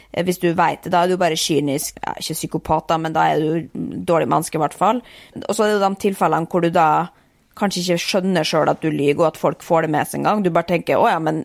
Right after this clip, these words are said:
er det så farlig da, at de liksom sa det, og så var det ikke helt sånn?» Da er det jo noe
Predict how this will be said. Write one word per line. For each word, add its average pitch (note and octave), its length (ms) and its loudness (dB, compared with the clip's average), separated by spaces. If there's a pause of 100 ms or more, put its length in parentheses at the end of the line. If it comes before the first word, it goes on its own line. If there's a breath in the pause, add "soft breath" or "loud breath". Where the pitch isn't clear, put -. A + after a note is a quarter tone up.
er D#3+ 100 0
det D3 180 2
så D#3 120 -10
farlig A2 320 -2
da, G3+ 220 4
at F3+ 100 -6
de D#3 100 0
liksom D#3+ 340 -4
sa D3 220 -2
det, C#3+ 220 2
og D#3 80 0
så D3+ 160 -2
var D3 120 2
det D3 120 -2
ikke E3 140 -4
helt C#3+ 200 -4
sånn?» A3+ 240 0 (220 soft breath)
Da F3 440 -2
er F3+ 160 2
det D3+ 100 0
jo F3+ 80 0
noe G3 240 0